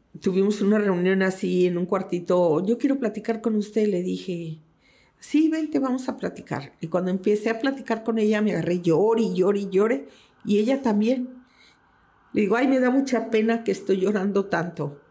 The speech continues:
"No te preocupes", dice, "yo tengo cinco años llorando".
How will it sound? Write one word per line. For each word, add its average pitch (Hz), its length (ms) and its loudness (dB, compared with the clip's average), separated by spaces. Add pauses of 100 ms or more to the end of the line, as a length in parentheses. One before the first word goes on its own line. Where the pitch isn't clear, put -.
(380)
"No 170 80 -12
te 190 120 -4
preocupes", 165 540 -6
dice, 151 260 -6
"yo 156 200 -6
tengo 165 260 -6
cinco 160 520 -6
años 156 320 -6
llorando". 143 540 -8